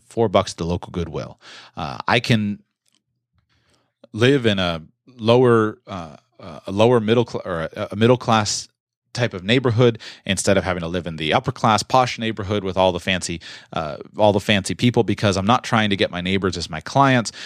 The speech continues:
and joining the local country club so I can meet prospective legal clients. Rather, I'm simply trying to find people who need to rent houses,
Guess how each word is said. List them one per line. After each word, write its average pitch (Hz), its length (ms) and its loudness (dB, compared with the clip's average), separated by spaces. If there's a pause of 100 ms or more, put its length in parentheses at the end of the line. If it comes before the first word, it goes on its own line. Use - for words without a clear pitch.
(140)
and 90 220 -2
joining 107 220 4
the 98 60 2
local 95 240 2
country 123 320 -2
club 107 280 2
so 95 120 -2
I 87 80 2
can 92 140 -6
meet 90 160 -6
prospective 85 480 -4
legal 135 240 4
clients. 113 400 0 (280)
Rather, 123 380 4
I'm 110 160 4
simply 104 320 0
trying 98 260 0
to 98 60 0
find 87 260 -4
people 95 280 0
who 92 80 -2
need 90 140 -2
to 92 60 0
rent 85 220 0
houses, 65 640 -4